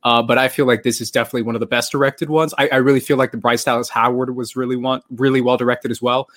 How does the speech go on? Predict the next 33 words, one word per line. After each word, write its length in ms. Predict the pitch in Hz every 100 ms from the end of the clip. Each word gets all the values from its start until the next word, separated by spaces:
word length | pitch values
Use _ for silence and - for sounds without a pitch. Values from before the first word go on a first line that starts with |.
| _ _ _ _ -
Um, 340 | 117 117 113 -
but 220 | 120 -
this 260 | 175 170 -
one 220 | 170 131
was 160 | 113 -
just 360 | 147 127 - -
a 60 |
lot 260 | 123 127 165
of 140 | 190
fun, 340 | - 131 143 147
really 380 | 110 131 220 196
short, 360 | - 139 156
really 180 | 139 165
quick. 400 | - - 135 170
It's 160 | 127 -
just 200 | 165 -
like 140 | 165
a, 140 | 131 120 -
like 200 | 143 127
a, 140 | 127 - _ _ _ _ -
like, 160 | 139 -
the 60 |
plot 520 | - - 156 170 - 151
was, 300 | 135 - -
was 240 | 143 127 -
so 140 | -
well 240 | 151 151 143
done, 340 | 104 120 156
but 120 | 139
it 80 | 127
was 120 | 113
so 360 | - - 139 131
short 580 | - - 123 139 214